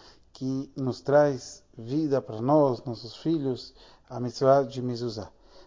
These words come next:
Nós encontramos também uma linguagem dos nossos sábios que todo o conceito da mezuzá é proteção.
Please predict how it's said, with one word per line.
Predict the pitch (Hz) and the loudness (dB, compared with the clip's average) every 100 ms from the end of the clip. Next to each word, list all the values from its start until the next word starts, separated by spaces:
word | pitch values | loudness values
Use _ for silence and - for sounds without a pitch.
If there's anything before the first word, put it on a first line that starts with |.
| _ | _
Nós | 160 175 226 | -4 0 0
encontramos | 214 185 214 233 180 | 2 2 2 -2 -2
também | 160 175 190 | -2 -2 -2
uma | 139 | -4
linguagem | 127 120 139 170 131 | -4 4 4 4 2
dos | 117 | -6
nossos | 123 120 151 | -6 -8 -8
sábios | - 156 190 156 - - _ _ | 0 2 0 -4 -12 -20 _ _
que | 139 | -6
todo | 180 208 | -2 0
o | 196 | 0
conceito | 185 147 175 175 | -4 -2 -4 -2
da | 143 143 | 0 0
mezuzá | 165 165 170 160 208 170 156 - _ _ | -2 -6 -6 -2 0 -2 -4 -14 _ _
é | - 170 | -4 -4
proteção. | 165 156 139 - 127 | -4 -6 -8 -6 -6